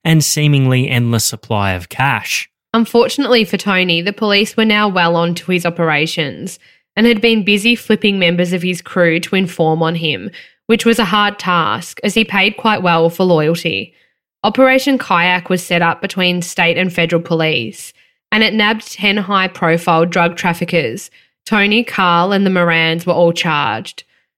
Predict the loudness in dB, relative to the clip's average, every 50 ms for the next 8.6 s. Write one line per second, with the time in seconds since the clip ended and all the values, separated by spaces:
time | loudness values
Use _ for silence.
0 | _ _ _ -4 0 2 2 4 4 4 2 2 4 4 2 2 2 0 0 2
1 | 2 2 0 -2 -4 -4 -4 -4 0 0 0 0 2 2 2 2 2 0 -4 -8
2 | -8 -4 0 0 2 4 4 2 2 0 0 0 0 0 0 0 0 0 2 0
3 | 2 2 2 0 -2 -4 -2 -2 0 -2 -2 0 0 0 0 2 0 0 0 0
4 | 0 -2 0 0 0 0 0 0 0 -4 -6 -10 -12 -14 -18 -20 -20 _ _ _
5 | -2 -2 0 0 2 2 2 4 4 4 2 0 -2 -2 -2 0 0 0 -2 -2
6 | 0 0 0 0 0 -2 -4 -2 -2 -4 -4 -2 0 0 2 2 0 0 -2 -4
7 | -4 -4 -4 -2 0 2 2 2 0 0 -2 -6 -6 -6 -6 -4 -4 -6 -6 -4
8 | -4 -4 -4 -2 -4 -4 -4 -4 -8 -10 -16 -20